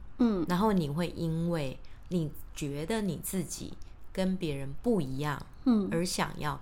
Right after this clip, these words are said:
Speaker 2: 改变跟别人一样吗？
Speaker 1: 我觉得偶尔会耶。
Speaker 2: 嗯。
Speaker 1: 见贤思齐这一件事有时候也不是坏事。
Speaker 2: 对。
Speaker 1: 对，但是就是要看面向。对。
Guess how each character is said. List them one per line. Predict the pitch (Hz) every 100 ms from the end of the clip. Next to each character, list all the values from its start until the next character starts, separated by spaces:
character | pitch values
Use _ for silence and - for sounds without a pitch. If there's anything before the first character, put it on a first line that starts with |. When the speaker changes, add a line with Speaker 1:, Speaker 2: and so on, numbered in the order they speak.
| -
Speaker 2:
改 | 147 - -
变 | 214 175 - - -
跟 | 175 170
别 | 170 139
人 | 143 139
一 | 135
样 | 156 147
吗？ | 131 127 139 - - - - - -
Speaker 1:
我 | 277
觉 | 339
得 | 330
偶 | 220 226 240
尔 | 196
会 | - 233 202
耶。 | 101 - -
Speaker 2:
嗯。 | 190 175 156 143
Speaker 1:
见 | 330 311 262
贤 | 240 196 180 208
思 | - - 277
齐 | 269 - 180 175 202 214 -
这 | 320 262
一 | 226
件 | 269 226
事 | 220 -
有 | 185 143
时 | - 214
候 | 220
也 | 180
不 | 147 170 208
是 | - 233 175 - - - - - -
坏 | - - 220 117
事。 | 170 - - 196 - -
Speaker 2:
对。 | - 151 - - - - - - -
Speaker 1:
对， | 214 180 311
但 | 320
是 | 330 277
就 | 294
是 | 269 262
要 | 233 208
看 | - - 220 - -
面 | - 254 214 -
向。 | - - - - - - - - - - - - -
对。 | - - -